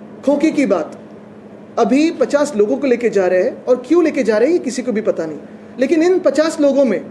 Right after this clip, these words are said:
ना कोई बिजनेसमैन है, ना कोई ऐसा आदमी है या कोई ऐसी औरत है जो वहाँ जाके अपने महाराष्ट्र के लिए कुछ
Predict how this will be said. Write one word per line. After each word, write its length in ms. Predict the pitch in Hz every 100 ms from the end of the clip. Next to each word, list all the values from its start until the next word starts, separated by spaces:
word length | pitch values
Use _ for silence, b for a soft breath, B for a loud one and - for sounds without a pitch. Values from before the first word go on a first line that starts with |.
| - - -
ना 120 | 233
कोई 200 | 269 302
बिजनेसमैन 580 | 240 214 294 302 311 294
है, 120 | 302 339 - - - -
ना 260 | 190 240 311
कोई 240 | 302 320
ऐसा 260 | 285 240 311
आदमी 300 | 294 254 302
है 220 | 277 302
या 120 | 302 285
कोई 220 | 285 277
ऐसी 360 | 247 - 196 190 B B
औरत 260 | 269 294 302
है 100 | 302
जो 180 | 262 285
वहाँ 260 | 247 262
जाके 340 | 262 277 277 302
अपने 380 | 247 262 277 269
महाराष्ट्र 440 | 220 226 262 294
के 140 | 285 277
लिए 120 | 269
कुछ 280 | 277 -